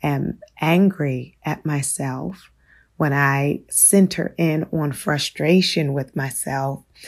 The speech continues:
then it really robs me of my own peace. And then I can end up in either a place of giving up on myself or where I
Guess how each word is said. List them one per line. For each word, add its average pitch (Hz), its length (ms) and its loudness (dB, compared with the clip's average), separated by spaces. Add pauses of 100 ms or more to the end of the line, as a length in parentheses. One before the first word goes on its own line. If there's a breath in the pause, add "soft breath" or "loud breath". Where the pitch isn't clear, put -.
(300 loud breath)
then 165 640 4
it 151 280 0
really 160 400 4
robs 156 440 0
me 156 180 2
of 147 160 0
my 147 280 -2
own 151 240 -4
peace. - 680 0 (580 soft breath)
And 139 260 0
then 147 140 2
I 143 160 2
can - 320 -4
end 151 240 2
up 147 280 0
in 147 240 -2
either 143 540 0 (340 loud breath)
a 156 80 2
place 170 640 4
of 135 240 -4
giving 147 460 0
up - 260 0
on 202 180 4
myself 190 720 2 (500 loud breath)
or 156 320 2
where 151 280 0
I 156 220 -4